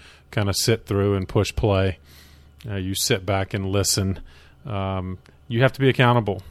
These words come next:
a-, and the accountability obviously applies because there is a group of other motivated individuals that are counting on you,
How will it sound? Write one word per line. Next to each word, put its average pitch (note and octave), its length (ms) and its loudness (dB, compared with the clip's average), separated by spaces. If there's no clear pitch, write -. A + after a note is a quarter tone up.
a-, A#2 40 -6
and G2+ 580 -2
the G#2+ 160 0
accountability G2+ 800 4
obviously G2+ 480 0
applies G2 600 -2
because A2+ 540 2
there G2+ 200 2
is G2+ 220 0
a G2+ 60 0
group G2 380 2
of F#2+ 100 -6
other G2 360 2
motivated G2 560 4
individuals F#2+ 680 0
that G#3 100 4
are A2+ 60 6
counting A#2 400 4
on F#2 160 0
you, G2 300 0